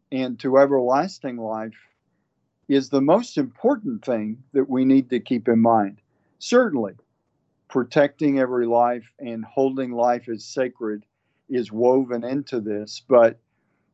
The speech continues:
mandating vaccines when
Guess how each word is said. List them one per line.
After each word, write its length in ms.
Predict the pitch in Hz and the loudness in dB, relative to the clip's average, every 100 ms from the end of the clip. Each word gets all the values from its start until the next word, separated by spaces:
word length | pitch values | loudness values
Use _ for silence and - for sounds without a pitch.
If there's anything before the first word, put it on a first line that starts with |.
| - | -6
mandating 720 | 127 143 165 170 139 131 123 | 0 2 2 2 0 0 -6
vaccines 1000 | 117 117 117 - 143 151 123 110 120 - _ _ _ _ | -2 -4 -4 -8 -4 -2 -4 -8 -12 -20 _ _ _ _
when 520 | - 135 135 127 123 | -6 -2 -2 -4 -8